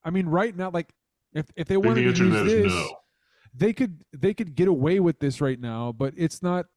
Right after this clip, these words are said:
Speaker 1: it's, it's not perfect. It has weird shit going on with it. But, like, suppose if you trained it on two hours of Jack Black's voice,
Speaker 2: Yeah.
Speaker 1: they'd be able to probably voice an entire fucking movie,
Speaker 2: And
Speaker 1: you know,
Speaker 2: they
Speaker 1: with some
Speaker 2: probably,
Speaker 1: edits.
Speaker 2: I'm sure they're able to, like,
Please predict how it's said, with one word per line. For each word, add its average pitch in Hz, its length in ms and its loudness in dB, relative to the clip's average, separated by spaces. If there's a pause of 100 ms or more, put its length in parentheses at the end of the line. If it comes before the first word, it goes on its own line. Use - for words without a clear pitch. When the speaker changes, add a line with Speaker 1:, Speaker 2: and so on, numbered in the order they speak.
(100)
Speaker 1:
it's, 156 260 -8
it's - 160 -8
not 180 200 -4
perfect. 170 480 -4
It 151 120 -2
has 156 300 -2
weird 147 600 -4
shit 160 340 -8
going 143 260 -2
on 135 120 -2
with 135 180 -2
it. 151 100 0
But, 151 120 -4
like, 143 180 2 (460)
suppose 214 340 0
if 208 80 -8
you 226 80 0
trained 196 260 -4
it 196 60 0
on 175 180 0
two 190 240 0
hours 170 300 0
of 147 80 -6
Jack 139 320 -6
Black's 127 240 -8
voice, 143 540 -4 (680)
Speaker 2:
Yeah. 110 260 -4 (460)
Speaker 1:
they'd 135 300 -6
be 135 80 -2
able 143 200 0
to 156 120 -4
probably 160 540 -2
voice 160 360 -4
an 170 120 -10
entire 175 320 -8
fucking 185 260 -12
movie, 185 480 -8
Speaker 2:
And 110 160 -2
Speaker 1:
you 110 80 -4
know, 95 80 -8
Speaker 2:
they 104 120 0
Speaker 1:
with 131 100 -2
some 110 80 0
Speaker 2:
probably, 117 220 2
Speaker 1:
edits. - 280 -8 (140)
Speaker 2:
I'm 104 200 -4
sure 127 240 0
they're 123 200 4
able 110 180 0
to, 104 140 -2
like, 92 320 0